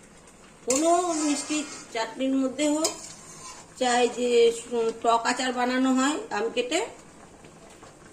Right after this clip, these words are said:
সেটার মধ্যেও না। সেটা যদি জ-, জল দিয়ে যদি সেই আমটা ধোয়া হয়, তাহলে রোদে ওটাকে শুকিয়ে নিতে হয়।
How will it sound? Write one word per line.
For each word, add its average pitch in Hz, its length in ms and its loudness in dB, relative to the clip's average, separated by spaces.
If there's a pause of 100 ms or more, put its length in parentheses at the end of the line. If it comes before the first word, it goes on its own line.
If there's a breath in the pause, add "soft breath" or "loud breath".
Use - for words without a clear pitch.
সেটার 262 340 0
মধ্যেও 285 280 2 (100)
না। 175 80 0 (140)
সেটা 226 180 -4 (120)
যদি 247 160 -4 (120)
জ-, 233 200 0 (180)
জল 226 200 2
দিয়ে 247 200 -4
যদি 247 240 -2
সেই 247 200 2
আমটা 240 280 -2
ধোয়া 233 280 4
হয়, 269 180 2
তাহলে 226 200 -2
রোদে 214 220 -2 (100)
ওটাকে 233 320 0
শুকিয়ে 320 240 2
নিতে 180 300 2
হয়। 135 120 -8